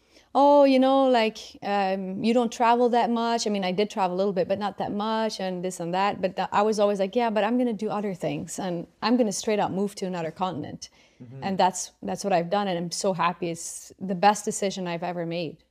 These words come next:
Speaker 2: Right.
Speaker 1: Yeah.
Speaker 2: Well, that's
Speaker 1: And thank
Speaker 2: beautiful.
Speaker 1: you for bringing me here.
Speaker 2: Yeah, no problem. Yeah. <laughs>
Speaker 1: Yeah.
Speaker 2: You left the
Speaker 1: Thank you,
Speaker 2: glass.
Speaker 1: Canada.
Speaker 2: <laughs> Super
Speaker 1: Yeah.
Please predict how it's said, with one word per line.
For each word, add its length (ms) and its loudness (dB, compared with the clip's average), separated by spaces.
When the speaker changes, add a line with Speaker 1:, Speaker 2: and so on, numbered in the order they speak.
Speaker 2:
Right. 400 -10
Speaker 1:
Yeah. 220 0
Speaker 2:
Well, 40 0
that's 120 0
Speaker 1:
And 100 0
thank 320 2
Speaker 2:
beautiful. 80 2
Speaker 1:
you 60 0
for 160 -6
bringing 380 -4
me 80 -4
here. 380 -8
Speaker 2:
Yeah, 260 -10
no 80 -6
problem. 540 -10
Yeah. 520 -4
<laughs> 120 -6
Speaker 1:
Yeah. 140 0
Speaker 2:
You 100 -8
left 240 -8
the 80 4
Speaker 1:
Thank 240 4
you, 100 10
Speaker 2:
glass. 200 -2
Speaker 1:
Canada. 460 0
Speaker 2:
<laughs> 680 2
Super 20 -14
Speaker 1:
Yeah. 300 2